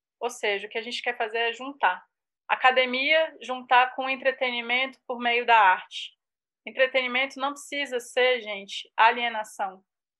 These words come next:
Você pode ter prazer com algo que traga uma reflexão profunda sobre algo. É o nosso mote, enquanto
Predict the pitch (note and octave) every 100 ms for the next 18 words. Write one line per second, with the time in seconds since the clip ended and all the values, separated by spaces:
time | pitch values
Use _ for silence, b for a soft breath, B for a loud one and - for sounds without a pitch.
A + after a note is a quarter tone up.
0 | _ G3+ A#3 - B3 C4 C4 - B3 A#3+
1 | A3 G#3 A#3+ C4+ - - A#3 A3 A#3 A#3
2 | _ _ _ - A3 A3+ A#3 A#3 A3+ A3+
3 | _ _ _ - A#3 A#3+ A#3 A#3 A#3 A3+
4 | A3+ - A#3 G#3+ - G3+ G3+ F3+ F3 -
5 | - G3+ A3+ A#3 A3 - A3+ G#3+ _ _
6 | _ _ - G#3 G3+ G#3 C4 - _ _
7 | _ G#3 G3+ G3 G#3 G3+ G3 F#3+ F#3+